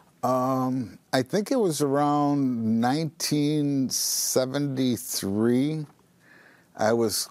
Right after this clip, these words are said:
going to school at M A T C and taking a business course and accounting and business math. And my dad and I were discussing business and profitability. And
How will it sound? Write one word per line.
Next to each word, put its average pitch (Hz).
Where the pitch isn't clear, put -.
going 131
to 131
school 131
at 123
M 120
A 117
T 123
C 117
and 104
taking 117
a 104
business 117
course 117
and 107
accounting 139
and 104
business 117
math. 110
And 120
my 117
dad 127
and 131
I 127
were 120
discussing 117
business 139
and 117
profitability. 123
And 110